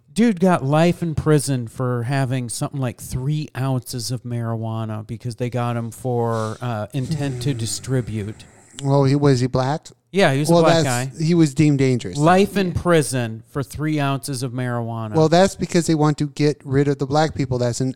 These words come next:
Speaker 2: efficient way of doing it. So,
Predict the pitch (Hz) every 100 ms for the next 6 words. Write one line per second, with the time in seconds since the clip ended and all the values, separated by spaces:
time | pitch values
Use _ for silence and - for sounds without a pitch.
0 | 131 117 127 120 131 120 113 123 120 110
1 | 110 _ _ _ _ _ _ _ _ _
2 | _ _ _ _ _ _ _ _ _ _
3 | _ - - _ - 165 156 147 147 147
4 | 147 147 131